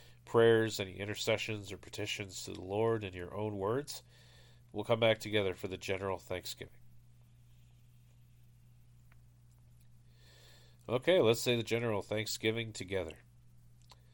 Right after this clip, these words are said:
Almighty God, Father of all mercies, we, your unworthy servants, give you humble thanks for all your goodness and loving kindness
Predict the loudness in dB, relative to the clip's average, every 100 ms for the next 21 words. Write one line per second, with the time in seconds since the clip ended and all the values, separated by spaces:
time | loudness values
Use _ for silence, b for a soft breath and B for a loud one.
0 | b b b b -20 -10 -2 0 4 2
1 | 2 -2 -2 -2 -4 -12 -20 -20 -20 -20
2 | -2 4 6 6 4 0 -2 4 4 4
3 | 2 -4 -8 -12 -12 -12 -14 -20 B B
4 | B B -10 0 0 0 2 2 2 0
5 | -2 0 0 0 -2 -2 -2 -4 -6 -8
6 | -10 -10 -16 -8 -6 -4 -2 0 0 0
7 | -2 -8 -10 -12 -12 -12 -12 -14 -20 B
8 | B B B -2 4 8 8 8 2 -4
9 | -2 -2 -2 -6 -6 -8 -8 -12 -6 -2
10 | -2 -2 -4 -2 -2 -6 -10 -10 -10